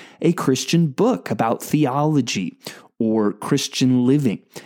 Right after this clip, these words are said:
And so if you listen to more teaching than this, and, and you read books, um, in the realm of Christianity, you are probably aware that there are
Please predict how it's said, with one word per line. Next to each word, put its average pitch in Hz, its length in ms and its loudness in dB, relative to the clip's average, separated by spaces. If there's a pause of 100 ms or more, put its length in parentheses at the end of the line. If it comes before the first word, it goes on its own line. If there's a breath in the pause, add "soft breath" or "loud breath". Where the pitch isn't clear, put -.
(160 loud breath)
And 175 80 0
so 208 140 2
if 202 160 -2
you 269 320 4
listen 165 560 2
to 107 280 0
more 113 440 0
teaching 127 520 0
than 143 200 2
this, 98 320 -2
and, 139 200 0
and 139 160 0
you 165 140 2
read 139 540 0
books, - 500 -2 (340 loud breath)
um, 135 460 -10 (280)
in 160 280 6
the 147 140 4
realm 131 480 2
of 107 120 -2
Christianity, 120 680 2
you 151 380 2
are 277 80 2
probably 170 540 -2
aware 107 540 0
that 160 260 0 (280 loud breath)
there 156 320 0
are 123 280 -2